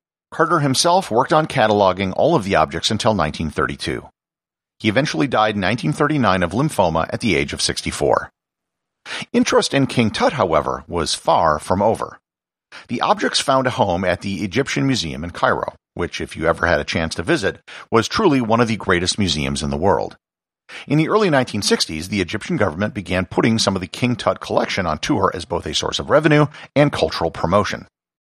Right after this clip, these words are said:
The first tour, known as Tutankhamun's Treasures, was on tour from nineteen sixty-one to nineteen sixty-seven.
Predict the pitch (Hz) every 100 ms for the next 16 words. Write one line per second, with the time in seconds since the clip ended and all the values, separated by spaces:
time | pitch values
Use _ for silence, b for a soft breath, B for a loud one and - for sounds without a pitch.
0 | _ _ _ _ _ 160 151 139 - -
1 | 104 82 120 120 101 - - 95 117 107
2 | 87 - - 160 71 82 101 92 95 -
3 | 104 101 92 101 123 131 117 - 135 104
4 | 87 87 110 80 69 87 - - - -
5 | 101 -